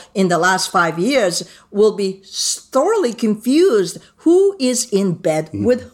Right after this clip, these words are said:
Speaker 1: whom. So in this case, now we find out, uh, Mercedes-Benz,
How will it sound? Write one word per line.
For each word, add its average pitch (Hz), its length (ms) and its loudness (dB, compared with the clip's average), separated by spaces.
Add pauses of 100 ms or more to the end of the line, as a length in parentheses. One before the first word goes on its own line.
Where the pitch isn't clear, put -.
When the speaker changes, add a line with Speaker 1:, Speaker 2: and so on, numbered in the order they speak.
Speaker 1:
whom. 190 560 -2 (260)
So 320 240 2
in 277 280 -2
this 403 260 0
case, - 440 -2 (300)
now 359 400 0
we 196 240 0
find 160 420 -2
out, 151 340 -2 (720)
uh, 165 680 0 (320)
Mercedes-Benz, 170 1120 -6